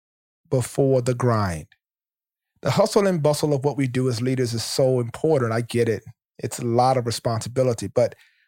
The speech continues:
one of the things I have learned to do is to center myself, to be still. In the morning when I work out, I go upstairs and I, I just center myself, looking at nature and just center myself in prayer and talk to God and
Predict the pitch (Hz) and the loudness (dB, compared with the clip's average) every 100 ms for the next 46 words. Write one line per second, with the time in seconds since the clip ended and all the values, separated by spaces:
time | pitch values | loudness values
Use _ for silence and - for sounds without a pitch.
0 | - 139 165 165 160 147 139 131 127 123 | -4 2 2 2 2 2 0 0 -2 0
1 | 127 127 113 113 - 135 135 123 110 - | 0 -2 -2 -6 -2 0 2 0 0 -2
2 | 101 101 113 110 - 123 113 98 107 117 | -2 -2 -2 -4 -2 0 2 2 -2 0
3 | 123 127 120 120 104 113 120 - 131 120 | 2 4 2 0 -4 -2 -2 0 2 2
4 | 110 117 123 120 113 - 120 117 117 117 | 0 -2 0 2 0 -4 -4 -4 -2 -2
5 | 110 107 _ _ _ - 123 117 107 - | -2 -4 _ _ _ -2 0 0 -2 0
6 | 143 135 127 113 101 120 104 131 135 139 | 0 2 2 0 0 -2 0 -2 0 0
7 | 117 104 120 127 - 110 110 113 - - | 0 2 2 2 0 -2 0 -2 -2 -2
8 | 127 113 107 98 - - - 110 - - | 0 0 -2 -4 -4 -4 -8 -10 -6 0
9 | 131 113 101 95 - 127 - 147 139 120 | 2 2 0 -4 0 0 -2 -8 0 2
10 | 113 110 107 | 2 -2 -6